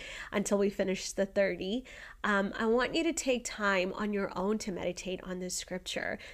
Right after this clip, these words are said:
Maybe jot down the verse and read it in different translations. Think about it and journal about it. Um, but really focus on memorizing and letting this word go into the depths of your spirit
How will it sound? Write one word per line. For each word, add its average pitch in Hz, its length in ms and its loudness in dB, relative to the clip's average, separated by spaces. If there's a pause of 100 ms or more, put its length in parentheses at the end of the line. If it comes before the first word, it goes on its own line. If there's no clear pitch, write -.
(120)
Maybe 311 240 4
jot 208 320 8
down 190 320 4
the 180 100 2
verse 185 460 -2
and 190 320 -6 (320)
read 202 240 4
it 208 220 8
in 190 400 0
different 202 340 0
translations. 185 1000 -2 (640)
Think 302 180 6
about 170 340 4
it - 180 -4 (160)
and 185 360 -2
journal 196 640 2
about 160 380 -2
it. - 200 -2 (440)
Um, 202 320 -2
but 208 260 4
really 294 360 6
focus 220 560 2
on 208 260 -2
memorizing 190 880 0
and 196 180 -2
letting 202 320 2
this 220 300 -2
word 185 380 -2
go 180 320 -2
into 233 280 0
the 226 120 4
depths 170 420 -2
of 185 180 -2
your 175 140 -4
spirit 190 680 0